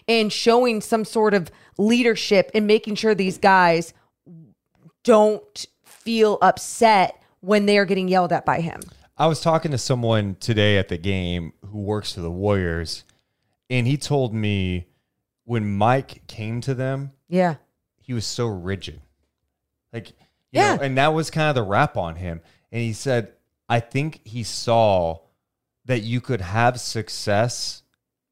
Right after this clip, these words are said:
Speaker 2: and not be super
Speaker 1: Balance.
Speaker 2: rigid. There's balance to it." And I know Mike has referenced that, but it was interesting to hear that from someone who works for them. And you're seeing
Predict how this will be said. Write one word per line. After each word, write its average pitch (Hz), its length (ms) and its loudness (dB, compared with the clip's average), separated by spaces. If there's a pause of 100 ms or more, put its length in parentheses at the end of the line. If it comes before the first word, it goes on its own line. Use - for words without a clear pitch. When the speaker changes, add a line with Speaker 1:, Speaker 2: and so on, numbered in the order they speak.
(380)
Speaker 2:
and 113 220 -8
not 104 360 -4
be 104 160 -8
super 101 640 -10
Speaker 1:
Balance. 233 420 2
Speaker 2:
rigid. 85 240 -10
There's 107 280 -2
balance 95 600 -6
to 95 180 -10
it." - 40 -6
And 113 80 -2
I 135 60 2
know 151 140 2
Mike 110 300 0
has 92 180 -6
referenced 95 460 -6
that, 92 160 -4
but 113 80 -4
it 110 40 -2
was 110 100 -6
interesting 113 500 -6
to 92 60 -4
hear 107 320 -4
that 95 240 0
from 92 120 -14
someone 98 240 -8
who 95 80 -6
works 107 320 -4
for 104 120 -4
them. 90 260 -4 (420)
And 127 520 2 (840)
you're 156 200 -2
seeing 175 640 -2